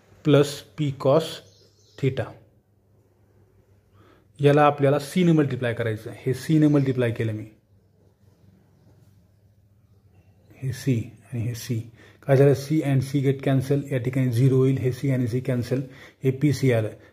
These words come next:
म्हणजे बघा, पीसी is equal to, पीसी cos theta is equal to, याला इकडे घेतो मी, एच न्यू मायनस एच न्यू डॅश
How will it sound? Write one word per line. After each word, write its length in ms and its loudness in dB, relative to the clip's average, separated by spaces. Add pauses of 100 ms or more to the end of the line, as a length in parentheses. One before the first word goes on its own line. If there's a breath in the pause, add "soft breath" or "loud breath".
म्हणजे 240 2
बघा, 300 2
पीसी 760 -2
is 220 0
equal 340 -2
to, 60 -10 (100)
पीसी 460 0 (100)
cos 200 4 (260)
theta 280 0 (480 loud breath)
is 80 -2
equal 440 0
to, 40 0
याला 260 4
इकडे 280 0
घेतो 260 2
मी, 200 0 (380 loud breath)
एच 320 0
न्यू 280 4 (140)
मायनस 600 0
एच 360 0
न्यू 320 2 (580 loud breath)
डॅश 320 2